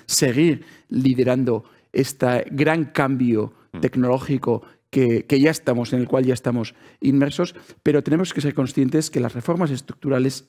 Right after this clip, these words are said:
Speaker 1: del calado que sean, tienen un impacto, eh, negativo. Y perdona que incida,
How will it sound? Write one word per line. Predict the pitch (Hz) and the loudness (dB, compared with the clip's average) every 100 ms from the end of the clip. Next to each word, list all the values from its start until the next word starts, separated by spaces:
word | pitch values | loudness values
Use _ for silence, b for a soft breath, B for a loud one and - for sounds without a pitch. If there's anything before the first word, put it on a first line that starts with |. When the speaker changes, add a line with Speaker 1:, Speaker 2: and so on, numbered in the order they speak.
| - | -4
Speaker 1:
del | 131 123 - | -2 0 -2
calado | 120 156 180 | 0 0 -2
que | 120 | -6
sean, | - 123 147 B B B | -4 -4 -4 B B B
tienen | - 131 131 | 0 2 4
un | 127 | 2
impacto, | 123 117 117 - 127 - - | 2 0 -4 -2 -4 -4 -4
eh, | 120 | -2
negativo. | 117 110 110 120 | -2 -2 -2 -2
Y | 117 | 0
perdona | 139 147 185 | 0 2 0
que | 185 | 0
incida, | 135 156 143 | -2 2 2